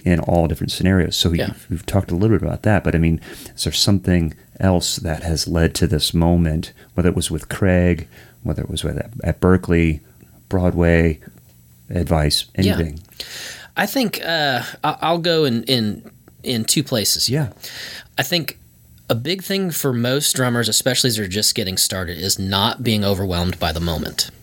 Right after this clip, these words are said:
Speaker 2: right?
Speaker 1: Mm.
Speaker 2: So I think when you get onto big stages for the first time,
Speaker 1: Mm-hmm.
Speaker 2: this, that's the dream.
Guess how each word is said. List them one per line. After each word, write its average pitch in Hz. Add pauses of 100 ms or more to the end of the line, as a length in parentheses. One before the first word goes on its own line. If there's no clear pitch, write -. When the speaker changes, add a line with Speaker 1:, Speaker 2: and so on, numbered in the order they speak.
(580)
Speaker 2:
right? 101 (140)
Speaker 1:
Mm. 98
Speaker 2:
So 139
I 113
think 131
when 113
you 107
get 117
onto 131
big 117
stages 113
for 113
the 90
first -
time, 98
Speaker 1:
Mm-hmm. 90 (220)
Speaker 2:
this, 135
that's -
the 269
dream. 156